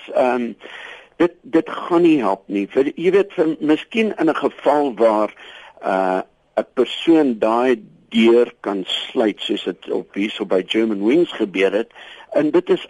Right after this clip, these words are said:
al wat, ehm, eh, 'n derde persoon daar kan doen. Jy weet, al moet hulle nou, eh,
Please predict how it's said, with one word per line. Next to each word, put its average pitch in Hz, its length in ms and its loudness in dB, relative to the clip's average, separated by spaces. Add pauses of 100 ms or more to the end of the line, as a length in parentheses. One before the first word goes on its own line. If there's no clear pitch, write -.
al 165 320 4
wat, - 400 -6
ehm, 101 440 0 (1200)
eh, 131 220 0 (400)
'n 110 220 -2
derde 131 400 0
persoon 113 580 0
daar 92 320 0
kan 92 300 -6
doen. 87 280 -4 (340)
Jy 180 120 0
weet, 196 260 2 (1040)
al 151 180 2
moet 147 280 0
hulle 208 440 4
nou, 120 640 2 (140)
eh, 104 260 -2